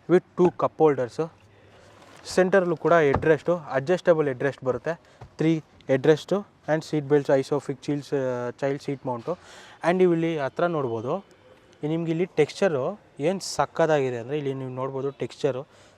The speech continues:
ನಂಗೆ ಸಖತ್ ಇಷ್ಟ ಆಯ್ತು ಈ ಟೆಕ್ಸ್ಚರ್. ಮಧ್ಯದಲ್ಲಿ ಮಾತ್ರ ಒಂಥರ ಟೆಕ್ಸ್ಟೈಲಲ್ಲಿ ಬರುತ್ತೆ, so ಇಲ್ಲಿ ನಿಮಗೆ ಲೆದರ್ ಬರುತ್ತೆ ಡ್ಯುಯಲ್ ಇದರಲ್ಲಿ,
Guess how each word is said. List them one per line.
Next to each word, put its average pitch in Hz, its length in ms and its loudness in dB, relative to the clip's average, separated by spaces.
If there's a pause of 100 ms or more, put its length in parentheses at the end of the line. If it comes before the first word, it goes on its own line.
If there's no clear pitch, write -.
(120)
ನಂಗೆ 131 240 -8
ಸಖತ್ 156 340 0
ಇಷ್ಟ 139 180 -4
ಆಯ್ತು 131 220 -4
ಈ 127 40 -8
ಟೆಕ್ಸ್ಚರ್. 127 400 -4
ಮಧ್ಯದಲ್ಲಿ 147 420 -2
ಮಾತ್ರ 143 200 -8
ಒಂಥರ 131 320 -4 (380)
ಟೆಕ್ಸ್ಟೈಲಲ್ಲಿ 151 560 2
ಬರುತ್ತೆ, 123 380 -4
so 135 200 -4
ಇಲ್ಲಿ 135 160 -4
ನಿಮಗೆ 135 260 -4
ಲೆದರ್ 127 340 -2
ಬರುತ್ತೆ 127 580 -8
ಡ್ಯುಯಲ್ 175 340 4
ಇದರಲ್ಲಿ, 131 440 -2